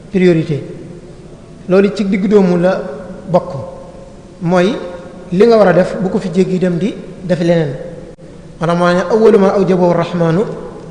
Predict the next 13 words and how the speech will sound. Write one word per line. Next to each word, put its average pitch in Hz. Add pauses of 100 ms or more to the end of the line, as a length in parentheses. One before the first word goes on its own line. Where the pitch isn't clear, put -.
(140)
قطعا 196
على 185
المكلف 185
الإيمان 175 (720)
وبعده 185 (100)
تصليح 202
ما 180
يصحح 175 (640)
به 190
فروض 196
العين 180
فيما 175
صحح. -